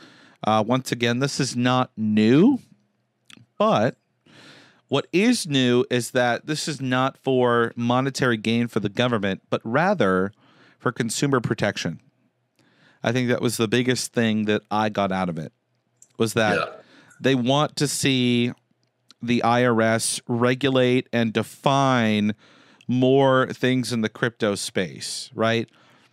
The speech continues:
Speaker 1: Back in March, we had an executive order from President Biden asking the U S Treasury to look into maybe the U S should be developing its own cryptocurrency, right? That,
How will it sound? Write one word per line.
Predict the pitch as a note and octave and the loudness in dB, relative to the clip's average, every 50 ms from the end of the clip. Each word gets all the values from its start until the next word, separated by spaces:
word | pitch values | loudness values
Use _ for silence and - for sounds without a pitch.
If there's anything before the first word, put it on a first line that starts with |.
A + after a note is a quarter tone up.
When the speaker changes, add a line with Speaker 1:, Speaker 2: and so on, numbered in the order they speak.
| _ - | _ -16
Speaker 1:
Back | A#2 G#2+ C#3+ D3 D#3 E3 - F#3 | -6 -2 0 0 0 0 0 -2
in | D#3+ D3 | -2 0
March, | C3 B2+ C3+ E3+ G#3+ - - - - - | 2 2 2 2 0 -2 -4 -8 -8 -4
we | - C3 B2 | -2 -2 0
had | C3 C3 C3 C3 - | 2 0 0 0 0
an | - B2+ B2 | 0 0 0
executive | A#2 A2+ - - C3 C3+ - - C3 B2+ A#2 - - | 0 0 0 0 0 0 0 0 -2 -2 -2 -2 0
order | B2 A#2+ B2 C3+ D3 D3+ D3+ | 0 2 2 4 2 2 2
from | C#3+ - - A#2+ A2+ A2 A2 G#2+ G#2+ G#2+ _ - - - - _ _ _ _ | 0 0 0 0 2 2 2 0 -2 -4 _ -18 -20 -20 -20 _ _ _ _
President | - B2+ A#2+ A2+ B2 B2 A#2 A2+ G2+ - | -2 0 0 0 0 0 0 -2 0 0
Biden | G#2 A2 A#2+ C3 C#3 C#3+ C#3+ C#3+ - | 2 2 2 2 2 2 0 0 -2
asking | - A#2+ B2+ C3+ C#3 - - - C#3+ C3+ C3 C3+ C3+ C3+ B2 | 0 0 0 0 -2 -4 -4 -2 -2 0 0 0 0 -2 -2
the | B2+ A#2+ | -2 -2
U | A#2 A#2+ C3 C#3+ | 0 2 4 4
S | D3 D3 - | 4 2 0
Treasury | - - - F#3+ G3+ F#3+ - C3 A2+ G#2+ G#2+ | -4 -2 0 0 0 2 0 0 -2 -2 -2
to | - A2+ | -2 0
look | A2+ B2 A#2+ - C3+ | 0 0 0 0 -2
into | A#2+ A#2 - - B2 A2+ A2+ A2 G#2+ - - - - - - - - | -4 -2 -2 0 2 2 2 2 0 -4 -8 -20 -20 -20 -20 -20 -6
maybe | - A2+ B2+ C3+ C#3+ C#3+ | -2 -2 0 2 0 0
the | C3 C3 C3 B2+ | 0 0 0 0
U | B2 B2 C3 C3+ C3 | 2 2 2 4 4
S | C3 B2 - | 2 0 0
should | - - A#2+ A2+ | -2 -2 -2 0
be | A#2 A#2 | -2 -2
developing | A2+ A#2 G#2+ - A#2 A#2+ B2 A#2 B2+ A#2 A2+ | -2 -2 -2 0 0 0 0 0 -2 -2 -2
its | A#2 A2+ - | -2 -2 0
own | C3 C3+ C#3+ C3+ | -2 -2 -2 -2
cryptocurrency, | - - A2 - G#2+ G2 - - G#2 G2 F#2+ - - - E2+ E2 | -4 -6 -4 -2 -4 -4 -2 -4 -4 -4 -4 -6 -8 -8 -6 -4
right? | F2+ G2+ G#2+ G2+ F2 | -2 -2 -2 -2 -2
That, | - G2 F#2+ | -4 -6 -6